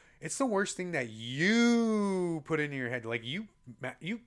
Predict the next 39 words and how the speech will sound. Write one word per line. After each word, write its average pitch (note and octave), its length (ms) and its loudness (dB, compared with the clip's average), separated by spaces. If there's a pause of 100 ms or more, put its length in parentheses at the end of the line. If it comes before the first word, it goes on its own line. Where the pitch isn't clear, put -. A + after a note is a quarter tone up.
(100)
manufactured D#3 680 0
this A#2+ 140 -6
whole G3 440 -2
situation. F#3 720 -6 (320)
And D#3+ 80 -2
I'm G#3+ 40 -2
not B3+ 140 0
saying, F3+ 240 -2
like, C3+ 160 -2
everyone D3 320 2
has C3+ 160 -4
this B2+ 160 -10
one B2 120 -10
parking D#3+ 260 -4
spot, A2 200 -6
but - 120 -16
there, F3+ 200 2 (200)
everybody F3+ 360 2
does D#3 340 2
have C#3+ 300 0 (300)
their B2+ 140 -2
metaphorical C#3+ 800 0 (160)
parking C3+ 320 -4
spot. F#2+ 400 -8
They're, A2+ 160 -4
that A2+ 180 -4
one D#3 220 0
thing D#3 180 -8
that C3 140 -8
they're C#3 100 -4
expecting C#3+ 400 -6
someone C#3 380 -10 (240)
or A#2 160 -4
to - 260 -12
do C#3+ 220 -4
or A#2+ 160 -8
not C3 240 -4
to A#2 80 -14
do G#2+ 280 -6